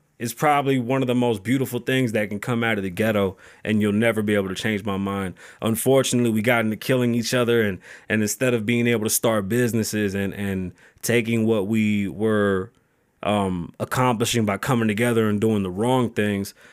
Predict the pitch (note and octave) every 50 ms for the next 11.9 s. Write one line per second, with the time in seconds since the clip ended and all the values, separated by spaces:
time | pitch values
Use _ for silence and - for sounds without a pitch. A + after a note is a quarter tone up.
0 | - _ - F#2+ B2+ C3 A#2 B2 B2 D3 D3+ E3 E3 D#3 D#3 C#3 - - - B2
1 | C3 C#3+ - B2 B2 C3 C#3+ D#3 D3+ C#3 - - - - - B2 G2+ - - D#3
2 | D#3+ E3 D#3 - - A#2+ A2+ - C#3 B2+ B2 A#2+ C3 C3+ C3 A#2+ G2+ F#2+ A#2+ C#3
3 | D3+ D3+ C3+ C#3+ C3+ B2 A2+ A#2 A2 G#2 A2+ A#2+ B2 B2 B2+ B2 A#2 A2+ A#2+ C3
4 | C3+ B2+ A#2 - - A#2+ A#2 A2 G#2 G2+ F#2+ G2 G2+ A#2 C3+ C3+ C3 C3 B2+ A#2
5 | G2+ F#2 A2+ G2 F#2+ B2+ C3+ C3+ C3 B2 A#2 A2+ A2+ G#2 F#2+ G#2+ A#2+ C3 C#3 C3
6 | B2 A#2+ A2+ G#2+ - - - - - - - A#2+ B2 - - C3 C3 B2+ G#2+ G2+
7 | B2+ B2+ B2 A2+ G#2+ - - - E3+ F3 E3+ - C3+ A#2+ - C#3+ C3 A#2+ - B2+
8 | A#2 A#2 A#2 A#2 A2+ A2 A2 G2+ - - - - - - _ _ - - F2+ -
9 | - A2+ G#2+ A#2+ B2 A#2+ A#2 - A#2+ A2 G#2+ G2+ G#2+ G#2+ G#2+ G#2+ G#2+ G2+ F#2 F#2
10 | A#2+ A#2+ A2+ - A2+ G#2+ G2+ E2 F#2 G2+ G#2+ G2+ - - - A2 A#2+ C#3 D3 C#3+
11 | A#2+ A2 B2+ C#3+ D3+ B2+ - B2+ A#2+ B2+ B2+ B2 A#2 A2 G2+ E2+ -